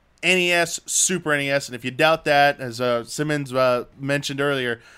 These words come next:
go, go track down some other directs of his, especially the one where he talks about N E S Remix. He said, Iwata says,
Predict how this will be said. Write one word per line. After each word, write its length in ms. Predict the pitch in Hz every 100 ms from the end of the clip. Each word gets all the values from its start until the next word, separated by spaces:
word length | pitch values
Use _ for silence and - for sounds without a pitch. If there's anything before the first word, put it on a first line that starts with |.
| -
go, 160 | - 151
go 160 | 147 165
track 280 | 175 170
down 220 | 170 165 156
some 180 | 151
other 320 | 147 143 147 139
directs 420 | 135 127 127 -
of 120 | 117
his, 240 | 127 127
especially 260 | 123 135 139
the 100 | 131
one 360 | 127 131 131 131
where 160 | 131
he 80 | 123
talks 200 | 135 131
about 160 | 127 120
N 120 | 143
E 80 | 143
S 160 | 135
Remix. 440 | - 151 123 117 - - - _ -
He 120 | 110
said, 380 | 120 131 120 101
Iwata 360 | 107 104 113
says, 380 | 127 202 131 117